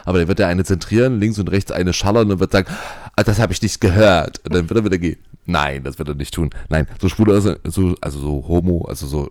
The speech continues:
schwuchtelig. Das hat er nicht gesagt. Oh, das ist der Grund, warum ich heute kein Host bin. Ich bin heute zu offen. So, ich hab dieses, wir waren ja heute bei einem Konzert,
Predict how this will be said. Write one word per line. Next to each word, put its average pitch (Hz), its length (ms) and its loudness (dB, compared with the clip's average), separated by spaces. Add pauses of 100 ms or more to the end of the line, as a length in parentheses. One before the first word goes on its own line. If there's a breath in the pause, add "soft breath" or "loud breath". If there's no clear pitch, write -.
schwuchtelig. - 580 -10 (1160 loud breath)
Das - 180 -12
hat 73 60 -12
er - 80 -12
nicht - 180 -20
gesagt. - 540 -16
Oh, - 180 -4
das 85 140 -8
ist 98 120 -8
der 107 60 -2
Grund, 98 180 -2
warum 92 160 -2
ich 95 140 -2
heute 92 160 0
kein 104 220 0
Host 92 260 -2
bin. 87 300 -4 (840 loud breath)
Ich 90 220 -8 (260)
bin 151 340 -2
heute 120 300 2
zu - 460 -2
offen. - 340 -4 (400)
So, 104 160 4
ich - 140 -4
hab 117 100 -4 (360)
dieses, 92 360 -4
wir 87 140 -2
waren 107 120 0
ja 123 120 0
heute 110 160 -2
bei 92 120 2
einem 90 240 -2
Konzert, 82 520 -6